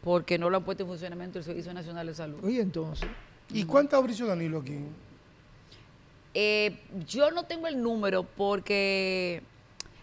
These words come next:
Speaker 1: hay que, hay que contar que está salido a Sombrero, que es uno, no es un centro diagnóstico.
Speaker 2: Es un centro diagnóstico.
Speaker 1: Eh, que, que creo que en Nizagua, en Nizagua hay uno.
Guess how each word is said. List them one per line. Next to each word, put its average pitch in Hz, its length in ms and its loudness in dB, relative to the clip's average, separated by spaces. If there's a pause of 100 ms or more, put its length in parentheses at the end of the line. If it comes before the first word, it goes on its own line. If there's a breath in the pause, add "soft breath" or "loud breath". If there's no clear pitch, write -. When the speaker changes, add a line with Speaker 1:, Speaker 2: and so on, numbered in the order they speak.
(120)
Speaker 1:
hay 226 140 6
que, 277 120 6 (100)
hay 269 120 8
que 277 120 4
contar 262 300 4
que 233 80 4
está 233 380 10
salido 214 320 6
a 214 80 8
Sombrero, 220 600 4 (160)
que 180 100 2
es 170 80 4
uno, 233 380 2 (420)
no 165 80 -2
es 165 140 -2
un 185 100 -4
centro 180 240 -2
diagnóstico. 147 680 -6 (220)
Speaker 2:
Es - 100 -10
un 208 120 -6
centro 175 240 -8
diagnóstico. 165 280 -10
Speaker 1:
Eh, 160 760 0 (1200)
que, 202 140 0
que 214 240 4
creo 233 180 4
que 254 80 2
en 240 80 0
Nizagua, 196 460 0
en 175 120 -6
Nizagua 180 380 -4
hay 180 120 -4
uno. 202 300 -6